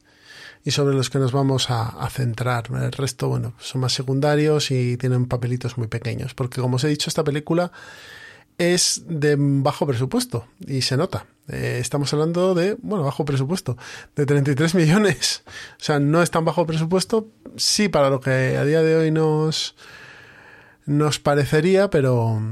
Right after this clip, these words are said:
pero no es una gran producción, ¿vale? Y se nota, se nota por varias cosas. Su-, su-, supongo que muchos de esos treinta y tres millones serán el sueldo de Russell Crowe.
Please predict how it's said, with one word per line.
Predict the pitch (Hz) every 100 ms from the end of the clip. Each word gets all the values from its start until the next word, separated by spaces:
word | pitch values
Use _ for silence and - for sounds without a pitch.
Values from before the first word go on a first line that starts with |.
| 127 127 _ _ -
pero | - 131
no | 131 147 147
es | 139 -
una | 143 127
gran | 123 127 127 123 117 113 117
producción, | 123 113 104 - 104 95
¿vale? | 123 165 208
Y | 175
se | 143 151
nota, | 131 110 - -
se | - 123
nota | 127 139
por | 123
varias | 117 117 110
cosas. | 123 120 110
Su-, | 131 131
su-, | 143 147 143
supongo | 151 156 185
que | 190
muchos | 190 196
de | 196
esos | 170
treinta | - 165 156
y | 156
tres | 156 160
millones | 156 170 160
serán | 135 139
el | 131
sueldo | - 131 135
de | 120
Russell | 135 - 131
Crowe. | - -